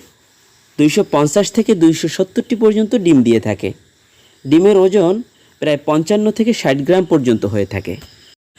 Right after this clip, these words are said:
চার নম্বরে রয়েছে রোড আইল্যান্ড রেড। এ জাতের উৎপত্তিস্থল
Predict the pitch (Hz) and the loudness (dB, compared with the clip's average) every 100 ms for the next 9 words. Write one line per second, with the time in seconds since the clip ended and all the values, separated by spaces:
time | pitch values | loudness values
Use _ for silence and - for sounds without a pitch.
0 | - - - - - - 151 143 165 185 | -20 -20 -20 -20 -18 -4 0 2 2 2
1 | 202 208 208 208 - 147 214 254 _ - | -2 0 0 -2 -2 -2 -4 -6 _ -2
2 | 139 165 - 156 175 180 202 151 117 95 | 0 0 0 0 2 2 0 0 -2 -4
3 | - - - _ _ _ - 127 147 151 | -10 -12 -18 _ _ _ -4 -2 0 2
4 | 185 165 160 - 170 - 214 - 185 | 4 2 0 -4 -2 -2 -2 -2 -2